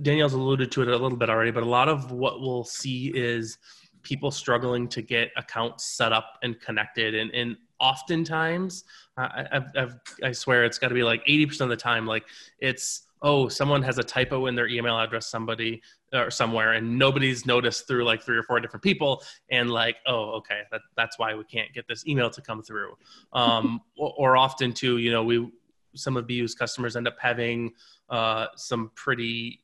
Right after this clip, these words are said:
Speaker 1: stringent rules in terms of their internal networks and email systems.
Speaker 2: Mm.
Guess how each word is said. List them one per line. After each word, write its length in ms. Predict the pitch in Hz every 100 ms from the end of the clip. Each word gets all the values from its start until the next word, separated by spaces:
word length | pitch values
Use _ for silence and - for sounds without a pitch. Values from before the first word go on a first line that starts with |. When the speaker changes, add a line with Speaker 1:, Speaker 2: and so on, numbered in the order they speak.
| _
Speaker 1:
stringent 560 | - - 143 135 131 131
rules 600 | 117 123 120 117 107 120
in 80 | 110
terms 280 | 123 113
of 240 | 113 110 107
their 300 | 117 113 110
internal 360 | 113 - 113
networks 520 | 110 117 123 120 - 110
and 120 | 117
email 260 | 127 135
systems. 560 | 139 151 151 156 175 196
Speaker 2:
Mm. 120 | 196